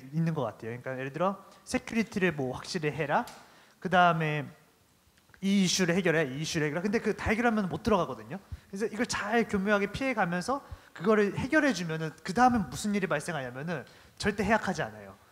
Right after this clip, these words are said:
왜냐하면 그들은 해약하는 거, 그 회사 단체에서 디스커션을 해서 도입을 하겠다고 결정을 내리고 이거를 잘 해약하자고 했을 때 또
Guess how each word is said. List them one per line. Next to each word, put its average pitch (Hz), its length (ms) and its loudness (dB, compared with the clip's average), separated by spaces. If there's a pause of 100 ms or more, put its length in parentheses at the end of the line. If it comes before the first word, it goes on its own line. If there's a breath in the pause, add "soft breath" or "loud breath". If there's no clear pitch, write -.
(260 soft breath)
왜냐하면 220 360 2
그들은 196 540 -2 (140)
해약하는 247 520 -2
거, - 160 -10
그 156 200 -8 (680 loud breath)
회사 285 300 4
단체에서 160 840 -2 (220 loud breath)
디스커션을 190 600 -6
해서 143 320 -4
도입을 196 300 -4
하겠다고 247 440 -6
결정을 170 400 -6
내리고 120 540 -8 (280 loud breath)
이거를 214 280 0
잘 175 160 -6
해약하자고 262 540 -2
했을 - 120 -2
때 185 160 -8
또 294 120 0